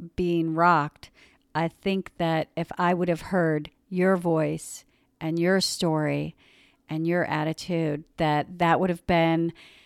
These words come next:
the little piece that I needed to say, like you wanted, "This is gonna be normal. This is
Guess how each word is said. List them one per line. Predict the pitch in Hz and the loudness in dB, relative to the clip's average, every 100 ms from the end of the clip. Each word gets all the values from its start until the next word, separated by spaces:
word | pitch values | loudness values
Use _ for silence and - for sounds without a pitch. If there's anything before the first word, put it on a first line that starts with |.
| _ _ _ - | _ _ _ -6
the | 180 165 151 | -4 -4 -2
little | 180 190 196 | 0 2 2
piece | 180 - 226 214 - | 0 -2 -2 -2 -2
that | 202 190 | 0 2
I | 190 | 2
needed | 214 208 185 | 2 2 0
to | - | -2
say, | - - 170 170 170 - | -4 0 0 0 -2 -6
like | 180 180 | -8 -4
you | 185 | -4
wanted, | 175 202 170 156 180 - | -2 -2 -2 -4 -8 -10
"This | 208 - | -10 -10
is | 277 | -8
gonna | 269 262 | -6 -4
be | 262 | -4
normal. | 247 247 247 175 156 - | -2 0 0 -2 -4 -6
This | 190 | -6
is | 208 196 - | -8 -10 -14